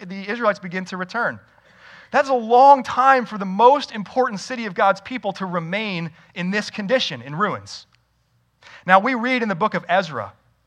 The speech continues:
who is a contemporary of Nehemiah,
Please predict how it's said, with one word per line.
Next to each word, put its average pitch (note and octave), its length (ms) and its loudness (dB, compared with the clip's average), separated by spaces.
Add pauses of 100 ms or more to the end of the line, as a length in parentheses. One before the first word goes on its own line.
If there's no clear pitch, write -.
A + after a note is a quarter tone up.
(400)
who G#3+ 100 -4
is G#3+ 120 -4
a G#3 40 -4
contemporary E3+ 920 -4
of B2+ 100 -8
Nehemiah, A2+ 480 -8